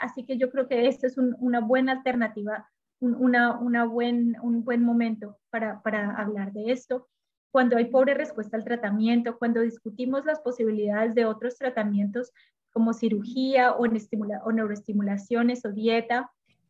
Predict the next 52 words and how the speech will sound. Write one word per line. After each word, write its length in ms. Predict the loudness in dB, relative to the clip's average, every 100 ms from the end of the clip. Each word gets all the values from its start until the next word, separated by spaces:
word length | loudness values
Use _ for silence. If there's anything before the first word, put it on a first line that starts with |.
| _
en 100 | -8
juntas 400 | -4 -2 0 0
médicas 440 | 2 2 2 0 0
de 80 |
manejo 320 | 0 0 0 -2
disciplina-, 600 | -2 -6 -6 -4 0 0
multidisciplinario, 1000 | 0 -2 -6 -6 -8 -4 -2 0 -2 -2
cuando, 360 | 0 0 -2 -4
ah, 220 | -4 -2
le 100 | 0
hablo 180 | 2 4
a 40 | 2
mis 180 | 0
colegas 500 | -2 -2 0 0 -2 -4
sobre, 380 | -4 -2 -6 -10 _ _ -20
"Estoy 220 | -8 -4
presentando 480 | -2 -2 -2 -2 -2
a 60 |
este 140 | -6 -12
paciente, 680 | -14 -2 2 2 4 2
esto 180 | 2 -4
es 60 | -4
lo 140 | -2
que 240 | -2 -6 -8 _
creo 220 | -4 -2
que 100 | -2
podemos 400 | 0 0 0 -2
hacer", 400 | -4 0 0 -2 -10 -20 _ _ _
eh, 180 | -2 0
es 120 | 0 0
importante 460 | 2 2 2 0
pensar 500 | 2 0 0 0 0
que 60 | -2
el 80 | -4
riesgo 640 | 2 4 4 4 0 2
puede 240 | 4 4 4
ser 320 | 2 -2 -2
también 600 | -4 -2 -2 -2 -2 -2 -4
muerte 300 | -6 -6 -8
súbita 320 | -6 -2 0
en 80 | -2
epilepsia 460 | -2 -2 -2 -4
si 100 | -2
no 140 | -2 -2
controlamos 560 | -2 0 0 0 -2
las 200 | -4 -6
crisis, 360 | -8 -10 -10 -12
porque 200 | -10 0
a 80 | 4
veces 300 | 4 2 -4
decimos, 320 | -8 -6 -4 2
"Ah, 240 | 2 2